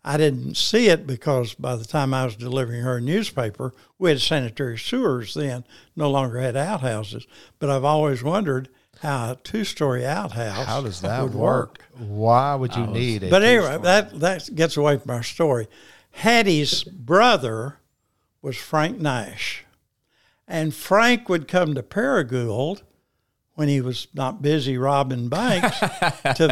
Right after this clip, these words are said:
Speaker 1: visit his sister.
Speaker 3: He didn't dare try to rob a bank here.
Speaker 1: No, I don't. He n-, never was
Speaker 3: He heard
Speaker 1: accused.
Speaker 3: about those Gainesville people that moved over here.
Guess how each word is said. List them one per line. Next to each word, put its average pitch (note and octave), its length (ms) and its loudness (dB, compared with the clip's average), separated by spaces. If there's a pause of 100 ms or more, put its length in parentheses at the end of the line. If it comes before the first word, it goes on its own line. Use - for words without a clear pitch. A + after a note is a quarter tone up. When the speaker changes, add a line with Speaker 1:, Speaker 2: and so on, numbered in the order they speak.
Speaker 1:
visit D#3+ 440 4
his F#3+ 260 2
sister. - 600 0
Speaker 3:
He D#3+ 120 2
didn't C3+ 280 2
dare C#3 280 6
try G2+ 180 2
to F2 60 0
rob F#2 200 4
a F2 40 -4
bank F2 260 0
here. F2 320 -2 (1200)
Speaker 1:
No, A#2 340 -4
I F3+ 120 0
don't. D#3 260 -2 (420)
He D3+ 140 0
n-, C3+ 320 -6
never C3 400 0
was B2+ 180 0
Speaker 3:
He A#2 60 -8
heard G2+ 60 -14 (300)
Speaker 1:
accused. C3+ 80 6
Speaker 3:
about B2 180 4
those A2 200 2
Gainesville A#2 380 2
people F#2+ 300 -2
that F2+ 140 0
moved F#2 220 0
over F2 160 2
here. F2+ 320 -4